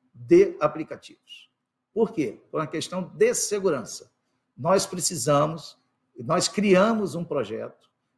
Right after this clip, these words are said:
o auxílio, em dez a quinze dias, depois fizemos toda a, a revisão do Caixa Tem, né? Estamos trabalhando em cima de todos os sistemas legados, porque o Caixa Tem,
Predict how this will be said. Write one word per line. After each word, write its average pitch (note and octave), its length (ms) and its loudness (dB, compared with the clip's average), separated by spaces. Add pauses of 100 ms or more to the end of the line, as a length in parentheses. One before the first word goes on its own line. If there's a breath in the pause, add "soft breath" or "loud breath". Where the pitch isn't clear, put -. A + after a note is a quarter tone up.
o C#3+ 200 -2
auxílio, C3+ 580 -2
em C3 340 -8
dez C#3+ 300 2
a C3 60 -2
quinze A2+ 280 -8
dias, A2+ 500 -16 (240)
depois E3+ 380 4
fizemos E3 640 -2
toda F#3+ 480 4
a, C#3+ 540 2
a - 20 0
revisão D#3+ 680 2
do D#3 120 -4
Caixa C3+ 340 -4
Tem, C#3 400 -8 (320)
né? C3 280 -8
Estamos F3 580 0
trabalhando D3+ 840 2
em C#3 120 -6
cima C#3 340 -4
de A#2+ 120 -12
todos E3+ 300 2
os D#3+ 120 -4
sistemas C#3 400 -4
legados, C3+ 420 0
porque C3+ 220 -8
o C3 80 -4
Caixa C3 320 -4
Tem, C#3+ 280 -6